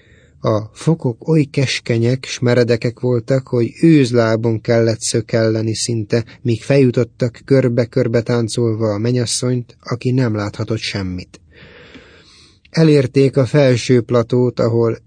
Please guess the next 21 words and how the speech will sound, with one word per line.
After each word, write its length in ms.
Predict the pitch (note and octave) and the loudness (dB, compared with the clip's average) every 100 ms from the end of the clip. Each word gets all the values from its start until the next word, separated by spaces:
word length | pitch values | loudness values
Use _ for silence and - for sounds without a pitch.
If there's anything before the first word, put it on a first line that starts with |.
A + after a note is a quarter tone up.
| _ | _
elvégződött 920 | C#3+ D#3 C3 C3+ C3 B2+ B2+ C3 - | 0 2 4 0 0 0 2 0 -2
a 40 | A2+ | 0
lépcsőzet, 880 | C3 B2+ - C3 B2 C3 C#3 - _ - - - - | 2 0 0 2 4 2 -2 -8 _ -20 -20 -20 -10
s 120 | - | -6
a 80 | G#2+ | -2
hatalmas 640 | C#3 C#3 C3+ B2 B2 - | 0 0 2 2 2 -2
kőlap 440 | - C3 B2 A#2+ - | 0 2 4 2 -2
szegélyén 600 | - A#2 A2+ A2+ A2+ A2+ | -2 0 2 2 2 0
arccal 540 | - C3+ C3 B2 A#2+ | 0 0 0 -2 0
előre 440 | B2 B2 A#2+ A#2 | 2 4 4 2
a 120 | A#2 A2+ | 2 0
napnak 520 | A2+ G#2 A2 G2+ G#2 | 0 -2 -6 -8 -4
álltak 420 | G2+ G2 G2+ - | -4 -4 -8 -12
a 40 | |
papok. 640 | G2 G2+ - F#2 - - _ _ _ _ - - - - - - - - | -10 -10 -8 -12 -14 -20 _ _ _ _ -20 -20 -16 -16 -16 -20 -20 -8
A 120 | C3+ B2+ | -2 2
menyasszony 800 | F#3 F#3+ E3+ - - C#3+ C#3 | 4 4 4 2 2 4 4
feljutott 680 | B2 E3+ F3 D3+ D3 C3+ - | 0 2 4 4 2 -4 -4
a 40 | C3+ | -4
felső 640 | - D3 A#2+ - - A2 | 0 2 2 0 -4 -4
fokig, 520 | - A2+ - B2 A#2+ | -4 -4 0 0 0